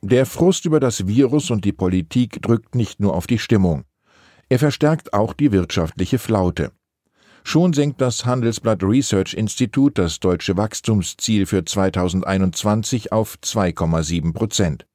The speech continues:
So richtig wird sich die Wirtschaft demnach erst im nächsten Jahr erholen.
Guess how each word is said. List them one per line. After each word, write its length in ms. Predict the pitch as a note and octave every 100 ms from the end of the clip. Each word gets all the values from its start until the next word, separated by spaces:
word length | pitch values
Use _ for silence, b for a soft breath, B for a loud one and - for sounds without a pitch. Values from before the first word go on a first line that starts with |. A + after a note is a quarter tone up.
| _ b b b b _
So 180 | G#2 C3
richtig 460 | B2 D3+ - E3
wird 180 | A#2+ B2+
sich 160 | - C#3+
die 200 | A#2+ F#2
Wirtschaft 560 | A2 A#2 B2 A#2+ -
demnach 340 | A#2 A2 G#2 G2
erst 300 | F#2+ F#2+ -
im 120 | B2
nächsten 400 | G#2+ F#2+ - -
Jahr 200 | F2+ F2+
erholen. 480 | F2+ F2 F2+ E2